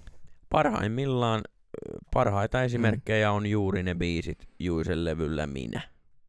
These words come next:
Speaker 2: <laughs>
Speaker 1: Siis Juisella on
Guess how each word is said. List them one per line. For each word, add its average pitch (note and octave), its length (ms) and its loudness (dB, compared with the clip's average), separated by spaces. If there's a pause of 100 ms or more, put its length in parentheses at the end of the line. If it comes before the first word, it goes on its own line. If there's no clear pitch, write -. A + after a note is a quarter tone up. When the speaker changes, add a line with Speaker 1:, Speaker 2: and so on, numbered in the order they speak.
(540)
Speaker 2:
<laughs> - 1900 -6
Speaker 1:
Siis G2+ 200 -2
Juisella G#2+ 480 2
on A#2 160 2